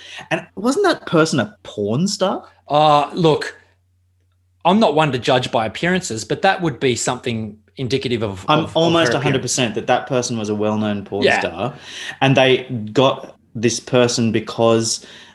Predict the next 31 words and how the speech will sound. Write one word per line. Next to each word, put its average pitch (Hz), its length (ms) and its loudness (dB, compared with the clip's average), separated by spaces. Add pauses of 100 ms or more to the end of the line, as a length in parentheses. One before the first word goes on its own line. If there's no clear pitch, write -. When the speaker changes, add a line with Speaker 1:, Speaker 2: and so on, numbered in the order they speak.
(140)
Speaker 1:
of 107 380 2
the, 107 420 2
the, 104 440 0
um, 98 400 -2
sensation 113 800 0
that 98 300 -2 (800)
hiring 110 480 2
this 101 160 -2
person - 540 -4
Speaker 2:
Oh, 135 100 4
Speaker 1:
would 135 60 6
Speaker 2:
I 135 80 4
see. 127 480 -2 (500)
Big 147 200 2
news, 135 260 0
Speaker 1:
Mm. - 80 -6
Speaker 2:
P 139 140 2
R, 123 300 2 (180)
shocking. 170 400 2
Speaker 1:
Yeah, 139 80 6
something 170 260 4
like 135 140 6
that, 107 160 4
right? 104 180 4
Speaker 2:
Yeah, 185 100 6
Speaker 1:
You 123 60 6
Speaker 2:
yeah, 131 140 4
Speaker 1:
know? - 100 -6 (200)
Speaker 2:
yeah. 170 180 4 (200)
Speaker 1:
You 151 140 2
know, 156 280 6